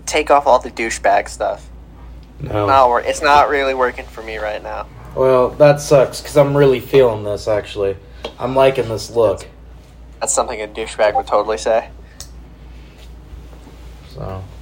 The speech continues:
Speaker 1: But, um, yeah, like, it was surprisingly good. Like, I went in there with, like, zero expectations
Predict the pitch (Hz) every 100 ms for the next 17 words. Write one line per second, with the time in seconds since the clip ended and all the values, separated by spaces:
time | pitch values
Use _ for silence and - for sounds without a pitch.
0 | - 165 151 - 160 151 131 120 - -
1 | - - 190 - 151 143 - - 175 208
2 | - - - 196 175 170 180 185 165 151
3 | 160 139 120 120 147 175 165 160 160 160
4 | 170 143 143 - 123 - - 123 131 127
5 | 110 123 - 117 - 120 120 127 139 -